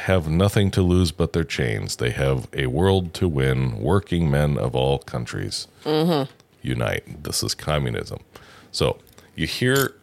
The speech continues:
Speaker 1: all of these terms. The reason I wanna keep going back to this is, is because we have this alphabet soup of confusion. Well, who's Antifa? Who's B L M? Who are the communists? Who are the socialists? And what is everybody talking about? And the New World Order. We'll
Speaker 2: Mm-hmm.
Speaker 1: talk about them as we go.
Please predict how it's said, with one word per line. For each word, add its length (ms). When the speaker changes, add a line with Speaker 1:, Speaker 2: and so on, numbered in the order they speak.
Speaker 1:
all 300
of 80
these 200
terms. 260
The 60
reason 240
I 60
wanna 220
keep 280
going 260
back 260
to 80
this 300
is, 340
is 240
because 680
we 160
have 200
this 220
alphabet 560
soup 340
of 240
confusion. 720
Well, 200
who's 240
Antifa? 520
Who's 200
B 180
L 220
M? 140
Who 140
are 60
the 100
communists? 540
Who 100
are 40
the 100
socialists? 600
And 140
what 140
is 140
everybody 320
talking 320
about? 240
And 160
the 40
New 160
World 320
Order. 300
We'll 140
Speaker 2:
Mm-hmm. 120
Speaker 1:
talk 140
about 240
them 200
as 160
we 120
go. 240